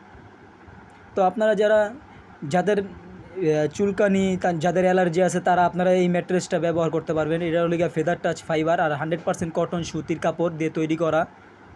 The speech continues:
খুব সফটই একটা কাপড়। আপনারা চাইলে এগুলো অর্ডার করতে পারবেন।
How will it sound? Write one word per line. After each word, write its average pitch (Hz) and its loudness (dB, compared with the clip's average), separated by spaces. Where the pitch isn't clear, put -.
খুব 202 0
সফটই 214 0
একটা 202 0
কাপড়। 202 0
আপনারা 185 0
চাইলে 180 2
এগুলো 180 2
অর্ডার 175 2
করতে 175 -2
পারবেন। 175 0